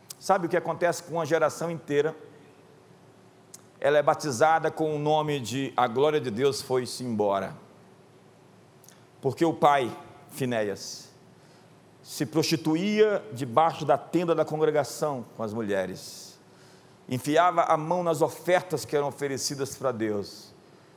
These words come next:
O julgamento veio sobre ele, ele morreu naquele dia em que o filho nasceu.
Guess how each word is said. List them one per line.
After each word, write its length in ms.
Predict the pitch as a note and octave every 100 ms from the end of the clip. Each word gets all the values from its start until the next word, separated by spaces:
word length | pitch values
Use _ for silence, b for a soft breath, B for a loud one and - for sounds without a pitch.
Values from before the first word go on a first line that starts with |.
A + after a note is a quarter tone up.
| B
O 100 | -
julgamento 680 | G#2+ C#3 D3 D3 E3+ F#3+ E3+
veio 220 | D3 E3
sobre 320 | - D#3+ C#3+
ele, 220 | D3 E3+
ele 120 | D#3 D3+
morreu 320 | D3 C3 E3+
naquele 380 | D#3+ - F3 F3
dia 320 | A#2 C#3 C3+
em 20 |
que 140 | -
o 60 | C3+
filho 300 | - C3+ C3+
nasceu. 680 | C3+ C3+ - - A2 F#2+